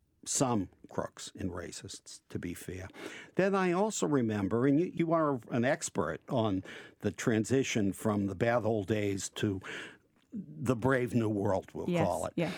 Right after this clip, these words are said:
Speaker 1: Um, then there's what I call the Nucci years. I mean, the sort of in-between. Um, could you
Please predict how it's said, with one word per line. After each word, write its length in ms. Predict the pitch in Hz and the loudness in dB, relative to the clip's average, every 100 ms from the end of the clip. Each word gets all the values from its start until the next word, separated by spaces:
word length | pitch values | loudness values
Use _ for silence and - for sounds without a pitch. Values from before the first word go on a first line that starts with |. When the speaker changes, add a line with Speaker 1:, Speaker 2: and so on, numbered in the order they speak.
| - - - | -8 -8 0
Speaker 1:
Um, 380 | 120 117 117 - | 2 4 2 0
then 320 | 139 175 190 | 2 4 4
there's 380 | 180 160 139 - | 4 4 0 2
what 140 | 143 | 2
I 160 | 131 127 | 4 2
call 260 | - 131 120 | 2 2 2
the 120 | 117 | 2
Nucci 420 | 127 196 - 143 | 4 4 2 -2
years. 480 | 95 82 78 - - 147 | -2 -4 -6 -6 -8 -2
I 100 | 123 | 0
mean, 220 | 110 104 | 2 0
the 80 | 104 | -2
sort 280 | - 127 113 | 0 0 0
of 140 | 104 - - - _ _ | -4 -8 -18 -18 _ _
in-between. 1300 | 156 147 151 123 131 - - 147 139 123 107 101 85 110 - - - _ _ | 2 6 6 4 0 -2 2 4 4 4 2 2 0 -2 -6 -20 -20 _ _
Um, 480 | 131 107 104 104 95 - - - - - - - - - - - - - - 208 _ _ | 0 2 2 0 -2 -6 -20 -16 -18 -18 -20 -20 -20 -20 -20 -18 -14 -8 -6 -8 _ _
could 220 | - 220 | 0 0
you 340 | 208 269 247 | 0 -2 -2